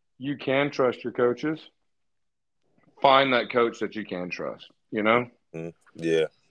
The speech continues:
Speaker 2: Yeah, because, because
Speaker 1: I
Speaker 2: see
Speaker 1: will say this. I, I will, I,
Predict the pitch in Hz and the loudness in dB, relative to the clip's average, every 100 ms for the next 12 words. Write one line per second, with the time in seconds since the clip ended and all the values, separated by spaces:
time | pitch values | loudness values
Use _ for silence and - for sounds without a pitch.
0 | _ _ _ _ _ _ 95 101 92 - | _ _ _ _ _ _ 2 4 4 -2
1 | 98 90 107 107 98 - - - 104 104 | -6 2 6 6 6 -2 -20 -8 -4 4
2 | 123 113 - 135 156 165 - 147 135 143 | 6 4 6 6 8 6 6 8 8 8
3 | 139 135 160 165 143 160 139 160 160 | 8 6 4 4 6 4 4 2 2